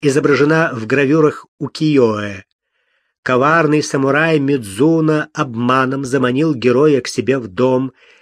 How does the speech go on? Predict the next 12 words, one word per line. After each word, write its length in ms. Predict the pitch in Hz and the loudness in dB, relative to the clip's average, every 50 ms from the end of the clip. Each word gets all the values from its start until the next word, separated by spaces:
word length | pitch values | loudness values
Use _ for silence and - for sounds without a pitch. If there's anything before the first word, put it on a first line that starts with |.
| _ _ - | _ _ -6
безоружного 840 | 104 113 135 123 139 139 123 127 139 156 143 143 156 160 160 165 165 | 0 0 2 2 2 2 4 4 4 2 0 0 -2 -2 -2 -2 -4
и 180 | 165 - 143 | -4 -2 0
одинокого. 840 | 143 147 147 135 156 143 123 110 104 107 107 - 113 104 104 110 107 - _ _ _ _ _ _ _ _ _ _ _ _ - | 0 0 0 -2 -2 -2 -2 -2 -4 -4 -6 -8 -10 -10 -10 -12 -14 -18 _ _ _ _ _ _ _ _ _ _ _ _ -6
Но 300 | 110 113 131 147 156 160 | -2 0 2 4 4 4
якудза 840 | 156 151 165 165 165 - - 156 170 180 160 147 143 147 175 180 | 4 4 2 0 -2 -2 0 2 2 2 0 -2 -4 -2 0 0
голыми 460 | 165 147 120 143 175 190 185 180 185 185 | 0 0 2 2 4 4 4 2 2 2
руками 600 | 180 175 180 175 - - 131 131 127 127 123 123 | 2 0 -2 -4 -4 -4 -4 -2 -2 -2 -2 -2
расправился 880 | 127 120 131 127 - - - - 120 127 131 127 127 127 123 - - 127 | -2 -2 -2 -4 -6 -6 -4 -2 -2 0 0 -2 -4 -6 -8 -10 -10 -10
со 200 | 123 - - 120 | -8 -6 -6 -6
всей 360 | - - - - 175 180 175 | -6 -6 -4 -2 0 0 0
сворой 560 | 160 - - - 101 95 139 165 151 147 143 | 0 -4 -10 -10 -4 0 0 0 0 0 -2
врагов, 640 | 131 101 - 104 110 113 104 110 117 120 123 117 - | -4 -4 -4 -4 -4 -2 0 2 2 2 2 0 -4